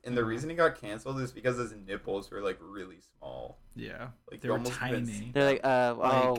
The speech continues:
Speaker 3: we can't see your nipples
Speaker 2: very
Speaker 3: through your
Speaker 1: small.
Speaker 3: costume. We're gonna re-, we're gonna need to recast him. We can't see his nipples.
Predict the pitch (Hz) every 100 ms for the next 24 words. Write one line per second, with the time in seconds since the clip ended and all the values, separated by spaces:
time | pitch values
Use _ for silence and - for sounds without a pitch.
0 | 107 117 139 170 170 190 165 151 123 117
1 | 139 131 120 120 117 139 113 113 123 123
2 | 107 107 110 104 110 110 101 95 92 95
3 | - 87 87 - 92 - _ - 110 110
4 | 110 101 92 95 - 92 -